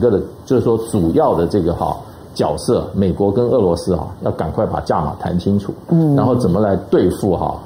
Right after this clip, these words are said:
Speaker 1: 呃，所以，所以，呃，就是说Zelensky，所以我觉得现在Zelensky就是哈，就是砧板上的那块肉。
Speaker 2: 好的。
Speaker 1: 那就是说，他的后面的两把刀哈，谈好了怎么分啊，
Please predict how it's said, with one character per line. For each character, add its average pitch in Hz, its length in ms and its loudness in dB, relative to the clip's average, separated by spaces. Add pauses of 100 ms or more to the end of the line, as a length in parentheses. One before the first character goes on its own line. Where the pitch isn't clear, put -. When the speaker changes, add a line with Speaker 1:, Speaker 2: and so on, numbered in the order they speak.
Speaker 1:
呃， 87 640 -2 (180)
所 131 200 2
以， 113 320 4
所 147 180 2
以， 123 260 2 (300)
呃， 92 480 0
就 123 140 0
是 110 60 2
说 107 220 2
Zelensky， 98 600 0
所 202 140 2
以 - 20 6
我 139 200 4
觉 113 200 2
得 139 140 4
现 151 200 2
在 131 160 2
Zelensky 101 560 2
就 104 140 2
是 92 180 0
哈， 80 240 -2 (640)
就 185 200 2
是 131 180 0
砧 147 300 0
板 82 180 0
上 104 180 0
的 95 80 2
那 92 140 4
块 90 160 -2
肉。 85 240 0 (420)
Speaker 2:
好 - 200 -6
的。 131 120 0
Speaker 1:
那 180 100 4
就 143 140 4
是 - 60 0
说， 147 260 2 (160)
他 175 300 0
的 160 100 4
后 175 220 2
面 151 160 4
的 110 100 4
两 92 380 2
把 92 340 -2
刀 98 220 2
哈， 76 260 0
谈 120 260 -2
好 95 200 0
了 82 100 0
怎 87 160 0
么 85 100 2 (280)
分 127 260 4
啊， - 220 -4